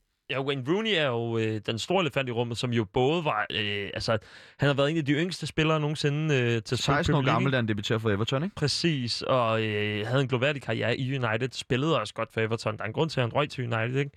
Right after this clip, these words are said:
Speaker 2: Og vandt jo alt i United, jo. Han vandt jo Champions League, han vandt F A Cup, han vandt Liga Cup, han vandt back-to-back tre år eng-, engelske titler, altså. Det er
Speaker 1: Så er
Speaker 2: slet
Speaker 1: der,
Speaker 2: ikke
Speaker 1: øh, altså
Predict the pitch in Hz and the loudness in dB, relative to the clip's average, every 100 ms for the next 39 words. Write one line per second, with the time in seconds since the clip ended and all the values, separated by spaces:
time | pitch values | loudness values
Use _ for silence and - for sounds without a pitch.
0 | _ 95 90 127 117 107 - 175 185 131 | _ -2 2 0 4 2 4 0 2 2
1 | 110 98 98 101 113 117 123 120 - 135 | 4 0 0 0 2 2 0 0 0 2
2 | 160 160 135 139 151 143 135 139 160 143 | 2 0 0 0 2 2 2 0 0 -2
3 | 131 135 131 151 156 139 135 131 131 127 | 0 0 2 2 4 2 2 2 2 0
4 | - 151 - 151 151 151 - 156 147 143 | -2 -4 -4 -2 -2 -2 0 2 4 4
5 | 139 87 135 127 151 143 165 165 165 - | 0 0 -2 -2 -4 -4 -4 -2 -2 0
6 | 104 110 95 - _ _ _ _ _ - | 0 0 -4 -10 _ _ _ _ _ -6
7 | - 202 214 175 139 123 120 117 117 104 | 0 2 4 2 2 0 -2 0 0 0
8 | 110 127 | 0 0